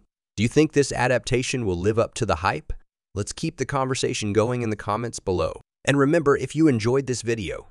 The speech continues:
don't forget to comment, like, and subscribe for more awesome content.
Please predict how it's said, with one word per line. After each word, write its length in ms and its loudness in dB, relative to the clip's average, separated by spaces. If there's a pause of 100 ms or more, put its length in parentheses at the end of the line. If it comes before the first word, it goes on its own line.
don't 240 2
forget 260 -2
to 100 -2
comment, 540 -4 (160)
like, 380 -4
and 160 -4
subscribe 580 -2
for 80 -2
more 300 2
awesome 320 -2
content. 520 -10